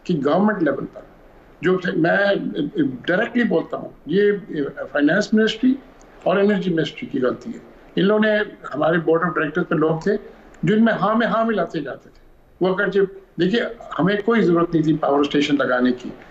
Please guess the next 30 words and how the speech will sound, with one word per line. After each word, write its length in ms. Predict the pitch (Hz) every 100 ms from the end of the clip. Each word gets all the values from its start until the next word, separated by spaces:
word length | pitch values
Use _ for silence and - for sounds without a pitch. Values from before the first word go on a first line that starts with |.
| -
power 220 | 156 165 202
station 300 | 202 202 202
लगा, 340 | 180 175 185 170
लगा 260 | 170 170
के 140 | 185 196
ये 160 | 185
हुआ 180 | 202 196
कि 80 | 196
हमने, 260 | 175 190 202 196 - - -
ये 100 | 196
किधर 220 | 233 254
से 140 | - 190
लगाया 320 | 143 123 110
आपने? 280 | - - 180
आपने 300 | 175 185 220 190 - 202
केई 240 | - 208 214
के 100 | 226
पैसे 320 | 220 208 247
से 120 | 214
लगाया 320 | 185 143 139
है। 140 | 135 - - - 175
आप 160 | 185
जो 100 | 208
डेट 360 | 175 196 202 - -
है 160 | 190 208
वो 120 | 208
किधर 220 | 220 262
से 140 | 226
repay 220 | 208 196 165
करेंगे? 400 | 151 139 123